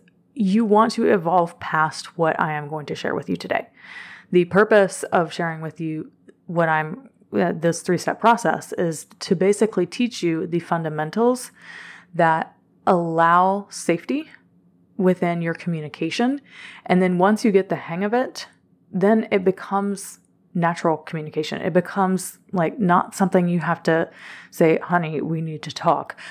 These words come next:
What is the first thing that happens in your body when you hear those words? It's probably, like, immediate flutters or shutdown or,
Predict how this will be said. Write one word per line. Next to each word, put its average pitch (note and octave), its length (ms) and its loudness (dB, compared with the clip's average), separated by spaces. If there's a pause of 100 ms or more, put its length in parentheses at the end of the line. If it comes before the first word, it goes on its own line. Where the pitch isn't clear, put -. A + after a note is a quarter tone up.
(100)
What A3 120 4
is B3 160 2
the A3 100 6
first E3+ 360 -4
thing F3 220 -2
that E3+ 160 0
happens D#3+ 400 -4
in E3 120 -8
your D#3 140 -10
body D3+ 340 -2
when F3 180 -2
you D#3 100 -6
hear D#3 220 -8
those D#3 240 -4
words? G3 440 -2 (1700)
It's F#3+ 180 4
probably, E3 720 0
like, D#3+ 380 -2 (260)
immediate F3 480 0
flutters F3+ 600 0
or F3+ 160 -4
shutdown D#3 640 0
or, D3+ 600 -6